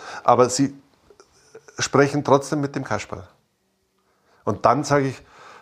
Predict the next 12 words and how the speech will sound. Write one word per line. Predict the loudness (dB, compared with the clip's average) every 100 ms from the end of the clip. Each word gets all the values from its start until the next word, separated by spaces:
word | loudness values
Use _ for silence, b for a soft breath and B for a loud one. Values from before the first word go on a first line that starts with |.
| -2
„Ja, | 0
dann | 2
hab | 0
ich | 2
alles | 2 2 -2
richtig | -6 -6 -4
gemacht.“ | -2 -4 -4
Wenn | -4 -4
die | -6
Kinder | -4 2 4 4 0 -2
den | -4 -4
Kasperl | -2 0 0 0 2 4 2